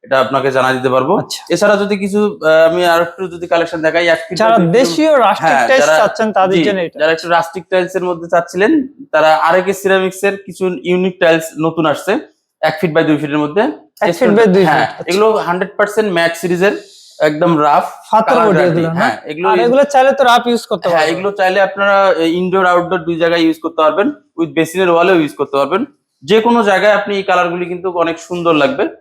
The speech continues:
Speaker 1: আর এগুলোতে কালার ড্যামেজ হওয়ার কোনো চান্স নাই, এটা আপনি নিশ্চিত থাকতে পারেন। আর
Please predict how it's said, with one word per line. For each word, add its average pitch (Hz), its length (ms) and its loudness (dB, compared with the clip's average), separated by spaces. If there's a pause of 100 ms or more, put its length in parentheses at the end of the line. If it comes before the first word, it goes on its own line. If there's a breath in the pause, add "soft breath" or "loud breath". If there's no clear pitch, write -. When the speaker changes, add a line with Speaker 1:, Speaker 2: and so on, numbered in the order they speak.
(340)
Speaker 1:
আর 143 360 2
এগুলোতে 196 440 -2
কালার 190 340 0
ড্যামেজ 185 240 0
হওয়ার 185 180 0
কোনো 185 160 -4
চান্স 175 320 -4
নাই, 202 300 -4 (100)
এটা 175 180 0
আপনি 175 200 -2
নিশ্চিত 165 220 -6
থাকতে 160 220 -2
পারেন। 185 240 2 (300)
আর 143 100 0